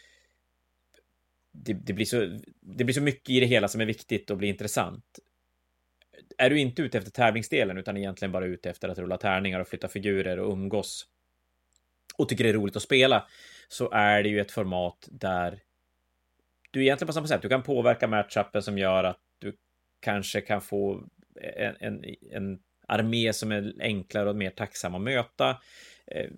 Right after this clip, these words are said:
f-, börjar du få jättemycket stryk så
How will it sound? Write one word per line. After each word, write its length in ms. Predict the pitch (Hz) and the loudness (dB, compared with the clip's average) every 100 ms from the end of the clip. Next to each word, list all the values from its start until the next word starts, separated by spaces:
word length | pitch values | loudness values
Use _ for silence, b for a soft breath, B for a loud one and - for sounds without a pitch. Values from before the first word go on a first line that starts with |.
| - | -18
f-, 280 | - - - - _ - | -18 -16 -20 -20 _ 6
börjar 300 | 127 104 107 | 6 8 4
du 60 | |
få 120 | 127 151 | 4 2
jättemycket 460 | 127 - 127 135 | 2 0 -4 -6
stryk 380 | - 131 131 127 | -4 0 0 -2
så 180 | - | -6